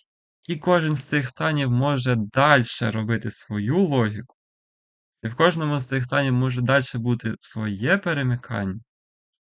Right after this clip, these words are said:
І кожен цей стан зручно розміщується в окремому скрипті.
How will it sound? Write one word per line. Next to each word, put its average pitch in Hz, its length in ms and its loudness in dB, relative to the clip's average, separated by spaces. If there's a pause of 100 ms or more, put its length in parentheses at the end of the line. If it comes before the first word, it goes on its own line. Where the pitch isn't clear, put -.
(560)
І 135 60 0
кожен 165 440 2
цей 143 160 -4
стан 151 340 -2 (120)
зручно 127 540 0
розміщується 123 680 -2
в 107 60 -4
окремому 120 560 0
скрипті. 120 840 -4